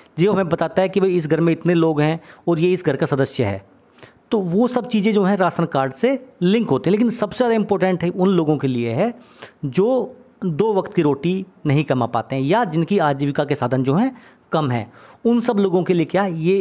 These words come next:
एक बहुत कारगर उपाय है, देश के द्वारा चलाई गई बहुत अच्छी योजना है। अब लेकिन उसमें क्या है, देखिए आप सबने देखा होगा आजकल बहुत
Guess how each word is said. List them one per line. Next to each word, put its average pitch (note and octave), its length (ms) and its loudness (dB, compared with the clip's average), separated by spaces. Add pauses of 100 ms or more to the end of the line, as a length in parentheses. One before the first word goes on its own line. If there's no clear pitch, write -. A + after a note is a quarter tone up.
एक G3 140 -4
बहुत C#3+ 360 0 (120)
कारगर C3 320 0
उपाय E3 420 -2 (260)
है, G#2 280 -8
देश G#3 220 0
के G#3 120 -2
द्वारा F3 240 2
चलाई D#3 320 0
गई G3 120 -2
बहुत F3 420 -4
अच्छी - 340 -4
योजना A2+ 320 -4
है। G2+ 160 -12 (520)
अब A#3 220 -2
लेकिन G#3+ 220 2
उसमें A3+ 320 0
क्या C3 140 0
है, A#2 260 -8
देखिए D#3+ 200 -2
आप D3+ 180 0
सबने F#3+ 260 0
देखा E3+ 280 0
होगा D#3 280 0 (300)
आजकल D#3 300 0
बहुत C3+ 360 -4